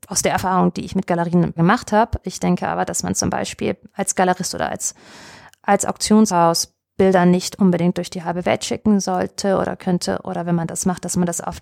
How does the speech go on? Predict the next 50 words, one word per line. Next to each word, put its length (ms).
eine 180
sehr 140
nachhaltige 640
Art 220
und 120
Weise 240
macht. 340
Dann 140
gibt 120
es 80
natürlich 300
Carbon 400
Swaps. 560
Das 180
kann 100
man 100
auch 260
machen. 520
Zum 180
Beispiel 400
auch 240
bei 180
der 380
Beleuchtung 560
in 80
der 80
Galerie, 400
dass 160
man 140
das 100
dann 160
so 140
auf 100
eine 140
Art 180
und 80
Weise 220
macht, 240
wo 60
man 140
es 80
am 240
nachhaltigsten 840
macht. 320
Kataloge 460
zum 180
Beispiel, 480
ich, 240
also 160
ich, 260